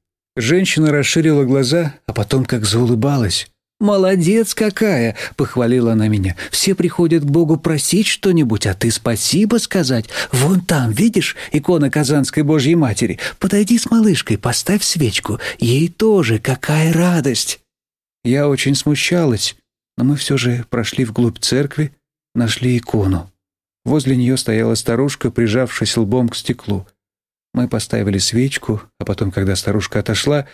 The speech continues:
Кьяра протянула ко мне руки — я подняла её, и она тоже прижалась к стеклу лбом.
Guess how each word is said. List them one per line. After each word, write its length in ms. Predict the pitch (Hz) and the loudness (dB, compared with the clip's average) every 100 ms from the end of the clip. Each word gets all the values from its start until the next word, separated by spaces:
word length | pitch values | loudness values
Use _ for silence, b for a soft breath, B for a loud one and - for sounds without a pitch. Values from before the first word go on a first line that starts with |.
| B B B | B B B
Кьяра 320 | - 165 160 | -2 0 0
протянула 520 | - 131 135 147 143 | 0 -2 2 2 2
ко 160 | 117 113 | 0 0
мне 200 | 117 113 | 2 2
руки — 480 | 131 147 135 120 - _ _ _ 131 | 0 0 -2 -2 -6 _ _ _ -4
я 140 | 135 | -2
подняла 480 | 139 117 127 131 151 | 0 0 2 2 2
её, 380 | 143 123 127 117 _ _ _ _ | 2 2 0 -2 _ _ _ _
и 80 | 104 | -2
она 280 | 101 101 113 | 0 0 0
тоже 260 | 127 113 | 0 -2
прижалась 720 | 107 110 95 104 107 98 - - - | -2 -2 0 0 0 -2 -8 -16 -8
к 60 | |
стеклу 460 | - - 110 110 110 | -6 -4 -2 0 0
лбом. 440 | 92 90 90 80 | 0 0 -2 -2